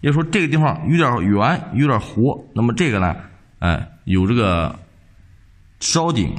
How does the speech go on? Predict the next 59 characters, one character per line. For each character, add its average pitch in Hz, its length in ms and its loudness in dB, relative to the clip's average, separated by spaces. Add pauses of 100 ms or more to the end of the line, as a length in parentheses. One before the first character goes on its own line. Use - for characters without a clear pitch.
啊， 80 240 -2
往 90 180 0
后 139 200 0
压 131 140 0
的 120 80 -2
这 107 100 0
个 110 80 0
角 87 220 -2
度 95 160 0
稍 113 160 -2
大 107 220 -2
一 50 40 -8
点 50 120 -10
儿 - 80 -20 (300)
啊， 78 260 -2 (340)
这 170 140 2
两 120 160 0
种 90 160 0
啊 - 160 -4 (140)
都 147 120 2
经 151 160 2
常 107 180 0
用 156 120 0
到 82 160 -2 (160)
啊， 92 160 0
都 98 100 0
经 117 160 2
常 98 180 2
用 101 120 2
到。 73 100 -4 (420)
那 123 80 -2
么 113 140 2
我 90 80 2
们 117 160 2
在 127 100 0
练 123 220 0
习 95 140 -2
的 90 80 0
时 85 80 -2
候 90 60 0
啊， 85 100 0
稍 180 160 -2
微 131 120 2
注 139 180 0
意 73 40 -2
点 - 100 -8
儿， - 60 -10 (400)
注 147 140 2
意 117 60 0
它 139 240 -4
跟 143 180 0
一 143 80 2
个 104 180 -2
小 85 400 -2
横 117 280 0
折 110 120 0
的 113 80 0
一 110 140 2
个 101 260 -4